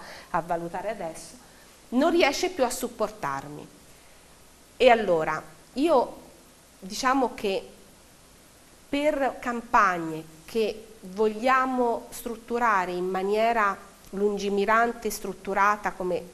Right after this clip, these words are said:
come che diventino delle colonne delle entrate di raccolta fondi, io dico sempre: non prendete i filantropi, cioè pagatele le cose, perché il filantropo, cioè la donazione, un anno c'è, l'altro anno non c'è,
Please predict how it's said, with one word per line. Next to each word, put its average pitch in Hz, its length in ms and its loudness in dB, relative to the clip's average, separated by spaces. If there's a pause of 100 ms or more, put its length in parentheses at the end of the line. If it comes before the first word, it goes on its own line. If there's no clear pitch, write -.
come 185 220 -6
che 196 140 -6
diventino 202 880 0 (340)
delle 180 760 0
colonne 220 580 6
delle 185 220 -2
entrate 196 560 2
di 180 100 -6
raccolta 190 460 -10
fondi, 220 480 -6
io 214 280 -2
dico 185 220 -8
sempre: 202 500 -6 (200)
non 202 180 0
prendete 175 380 -4
i 151 40 -8
filantropi, 147 640 -10
cioè 160 140 -10 (120)
pagatele 180 640 4
le 156 160 -8
cose, 143 380 -8 (400)
perché 185 320 -6
il 190 60 0
filantropo, 180 680 0
cioè - 140 -6
la 185 100 -2
donazione, 180 640 -4
un 180 160 0
anno 202 260 2
c'è, 240 320 -2
l'altro 196 400 -2
anno 180 240 0
non 170 160 -4
c'è, 135 220 -8